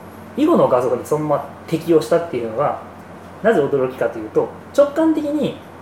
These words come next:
なんかやっぱりもうちょっとその、つまりフィルターを当てるっていうのはぼ-、ぼかすっていうことなんですね。簡単に言うと。つまり、ぼやけた情報にしちゃうっていうのは、なんか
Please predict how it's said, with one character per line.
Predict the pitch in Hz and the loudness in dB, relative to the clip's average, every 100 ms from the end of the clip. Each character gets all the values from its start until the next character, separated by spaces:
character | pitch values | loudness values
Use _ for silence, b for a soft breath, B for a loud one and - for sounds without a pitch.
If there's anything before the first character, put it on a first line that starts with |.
| - | -6
な | 202 | -2
ん | |
か | 240 | 2
や | 156 | 2
っ | |
ぱ | 226 | 4
り | |
も | 165 285 | 4 4
う | |
ち | 285 | 4
ょ | 269 | 0
っ | - | 2
と | 139 113 | 2 2
そ | 127 | -2
の、 | 117 107 - - - - - - - - - - | -6 -6 -12 -18 -18 -18 -18 -18 -18 -18 -18 -18
つ | - | -4
ま | 269 | 0
り | 269 | 2
フ | - | 4
ィ | |
ル | 320 | 6
タ | 330 | 6
ー | |
を | 311 | 4
当 | |
て | 311 | 4
る | 311 | 4
っ | |
て | 151 | 4
い | |
う | |
の | 123 | 2
は | - | 0
ぼ-、 | 147 | 0
ぼ | - | 0
か | 139 262 | -2 -2
す | - | -4
っ | |
て | 120 | -8
い | |
う | |
こ | 104 | -10
と | - | -12
な | |
ん | - | -12
で | |
す | - | -12
ね。 | - - - - | -14 -18 -18 -8
簡 | 135 120 | -6 -2
単 | 117 | -4
に | 104 | -6
言 | 101 | -10
う | |
と。 | - - - - - - | -12 -14 -16 -20 -18 -2
つ | |
ま | 202 | 2
り、 | 170 139 - - - - - - - - - | 2 2 -4 -14 -20 -18 -20 -18 -20 -16 -2
ぼ | 156 | 6
や | 262 | 6
け | 277 | 6
た | - | 4
情 | 123 120 | 4 2
報 | 117 117 | 4 0
に | 110 110 | -2 -12
し | - | -4
ち | - | 2
ゃ | 120 | 2
う | |
っ | 117 - - | 0 -6 -6
て | |
い | 110 | -4
う | 104 | -4
の | 117 | -4
は、 | 110 - - - - - - - - - | -6 -10 -18 -18 -18 -18 -18 -18 -20 -4
な | 254 | 0
ん | |
か | 226 120 | 2 0